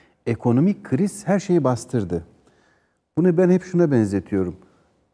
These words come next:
Allah korusun, kolunuz kesilmişse, burada bir akut kanama varsa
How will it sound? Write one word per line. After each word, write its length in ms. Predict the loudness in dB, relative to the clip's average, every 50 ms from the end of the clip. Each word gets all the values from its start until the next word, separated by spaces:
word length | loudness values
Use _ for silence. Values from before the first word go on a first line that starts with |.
| _ -4
Allah 200 | -2 0 0 0
korusun, 340 | 2 0 0 0 0 -4 -6
kolunuz 460 | -2 0 2 2 4 2 0 0 0
kesilmişse, 720 | 0 0 0 0 -2 -2 -2 -2 -2 -4 -4 -6 -4 -4
burada 200 | -2 -2 0 -2
bir 100 | -2 -2 -2
akut 280 | -6 -4 -4 -6 -8
kanama 400 | -4 -4 -2 0 0 0 0 0
varsa 460 | 0 -2 -2 -4 -6 -12 -12 -12 -12